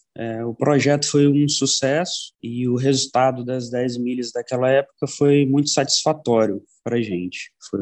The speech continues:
eu, eu gostei bastante. E a surpresa naquela época foi que o grupo, ele deu de premiação pros três primeiros colaboradores,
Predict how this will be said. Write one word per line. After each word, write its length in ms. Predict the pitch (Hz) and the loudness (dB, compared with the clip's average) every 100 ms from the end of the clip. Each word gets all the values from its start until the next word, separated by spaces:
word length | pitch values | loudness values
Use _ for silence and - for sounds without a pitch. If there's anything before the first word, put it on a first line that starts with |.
| 87 | -2
eu, 300 | 104 104 - | -2 -2 -2
eu 140 | - 104 | 2 4
gostei 340 | 110 - 107 | 4 4 4
bastante. 760 | 120 131 - 95 82 - - _ | 4 4 2 2 2 -2 -10 _
E 360 | 180 214 226 226 | 4 8 8 6
a 80 | 214 | 6
surpresa 840 | 214 214 165 - 165 170 156 170 | 4 2 0 0 2 2 0 -2
naquela 460 | 160 156 156 151 151 | -2 -6 -4 -2 0
época 560 | 151 160 160 151 - 180 | 0 -2 -6 -8 -4 -4
foi 420 | - 175 180 185 | 0 2 4 2
que 320 | - 185 175 | 0 2 2
o 100 | 180 | 4
grupo, 360 | 156 175 170 - _ _ | 6 4 4 -4 _ _
ele 440 | 110 123 123 120 - | 0 4 4 4 4
deu 320 | 135 131 - - - | 4 4 0 -8 -10
de 100 | 120 | -6
premiação 880 | - 135 135 139 - - 135 147 | 0 2 4 2 0 -2 -2 -2
pros 380 | 143 131 127 - | -2 -6 -6 -6
três 400 | 135 147 156 - | -2 0 0 -2
primeiros 600 | 139 127 131 131 127 - | -4 -2 0 -2 -4 -8
colaboradores, 1160 | - 117 117 117 117 110 131 151 127 - - | -4 -2 0 0 -2 -2 0 0 0 -6 -12